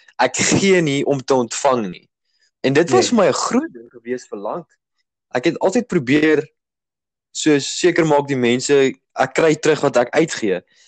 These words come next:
Speaker 1: En as jy uit so 'n plek uitgee, bra, jy, jy, dit werk nie.
Speaker 2: Ja, nee, ehm, Roan was, <laughs> Roan was, <coughs> ekskuus,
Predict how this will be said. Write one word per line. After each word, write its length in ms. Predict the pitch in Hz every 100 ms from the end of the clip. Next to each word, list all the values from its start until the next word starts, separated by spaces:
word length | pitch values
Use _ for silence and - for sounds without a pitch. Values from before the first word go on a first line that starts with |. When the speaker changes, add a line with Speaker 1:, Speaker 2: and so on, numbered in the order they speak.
| _ 135
Speaker 1:
En 80 |
as 120 | 165 202
jy 60 |
uit 100 | 185
so 100 | 220 269
'n 60 |
plek 220 | 233 185 -
uitgee, 480 | 180 - - 131
bra, 200 | 117 120 127
jy, 140 | 120 69 - - - 107 - _
jy, 180 | 127 117 - - 117 - - _ _ _ - - _ _
dit 200 | - 120
werk 240 | 107 117 -
nie. 140 | - _ _ _ _ _ _ _ _ _ 151
Speaker 2:
Ja, 260 | 180 143
nee, 180 | 135 151
ehm, 460 | 143 123 123 131 131 127 _ _ _ _ _ _ -
Roan 280 | 143 165 165
was, 180 | 165 127 120 - _ _ _
<laughs> 480 | - - _ _ -
Roan 280 | 143 165 160
was, 140 | 175 139 -
<coughs> 0 |
ekskuus, 560 | 240 185 - 196 170